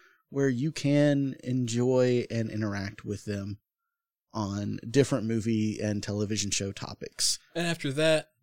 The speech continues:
Speaker 2: download and listen to Fearology. It is available only on Anchor F M, but it's Jody from Travelers, uh, talking about hi-, movie, the history and, um, makings of horror movies.
Speaker 1: Yep.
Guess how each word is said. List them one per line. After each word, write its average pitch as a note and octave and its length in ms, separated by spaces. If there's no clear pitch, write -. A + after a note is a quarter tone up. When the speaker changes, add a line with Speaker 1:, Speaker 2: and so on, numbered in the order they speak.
Speaker 2:
download D3 300
and C3+ 100
listen B2+ 220
to A#2 80
Fearology. A2+ 720
It C#3+ 160
is C3 240
available A#2 640
only B2+ 520
on G#2 260
Anchor G2 360
F F#2+ 220
M, G2 400
but G#2 220
it's A2 220
Jody A#2+ 500
from A2 180
Travelers, C3 640
uh, A#2 240
talking C3 400
about C3 500
hi-, D#3 100
movie, D3+ 300
the A#2 320
history E3 680
and, A#2+ 760
um, G2 560
makings C#3+ 600
of B2+ 340
horror B2 380
movies. E2 460
Speaker 1:
Yep. A#2 180